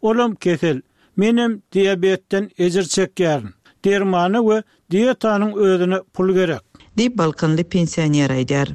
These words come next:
Speaker 2: Türkmenistanda minimal pensiýa beş ýüz manat çemeti, ýagny Merkezi Bankyň kursyna görä bir ýüz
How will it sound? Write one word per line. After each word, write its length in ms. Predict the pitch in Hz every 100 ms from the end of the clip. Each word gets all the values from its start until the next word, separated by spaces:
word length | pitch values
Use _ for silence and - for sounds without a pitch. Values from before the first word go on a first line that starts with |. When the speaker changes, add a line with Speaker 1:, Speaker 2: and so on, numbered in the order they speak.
| - -
Speaker 2:
Türkmenistanda 720 | 180 180 185 170 - 196 240
minimal 420 | 302 247 240 226 220
pensiýa 540 | - 208 208 233 175
beş 280 | 180 170 196
ýüz 120 | 175
manat 280 | 170 160 -
çemeti, 380 | 175 160 156 175
ýagny 300 | 151 147 156
Merkezi 440 | 156 151 165 160
Bankyň 380 | 170 160 175 165
kursyna 420 | 165 156 156 156
görä 280 | 160 160 160 - - -
bir 80 | 180
ýüz 200 | 180